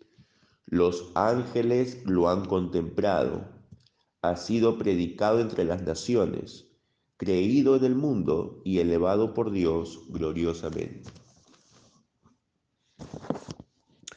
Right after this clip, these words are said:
Las obras y milagros de Cristo establecen sus clamores para el oficio de mediador. Entonces, solamente Cristo es el mediador.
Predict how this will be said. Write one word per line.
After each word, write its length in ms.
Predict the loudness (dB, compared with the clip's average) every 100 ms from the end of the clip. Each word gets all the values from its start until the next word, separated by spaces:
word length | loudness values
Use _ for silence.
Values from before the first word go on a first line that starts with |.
| -20 -12 -2
Las 260 | -2 2
obras 340 | 2 4 2 2
y 40 |
milagros 420 | 2 4 4 2
de 120 | 0
Cristo 600 | 0 2 2 2 2 4 2
establecen 1120 | -2 0 2 4 4 2 0 -2 -2 -6 -10
sus 260 | -8 -8
clamores 880 | -2 0 2 4 4 4 2 -2 -12 -20 -20 _ 0
para 320 | 4 4 4 2
el 140 | 2 2
oficio 960 | 0 -2 -2 -2 0 2 2 0 -6 -12
de 420 | -2 0 0 -2 -4
mediador. 720 | -2 0 0 0 -2 -4 -10 -18 -20 _ _ _ -20 _ _ _ _ -20 _ -20 -16
Entonces, 340 | -10 -8 -8 -2
solamente 640 | 2 2 2 0 -2 -4
Cristo 720 | -2 -2 -2 2 2 0 -4 0
es 340 | 2 0 -2
el 140 | -2
mediador. 800 | 0 -2 -2 -2 -4 -6 -12 -20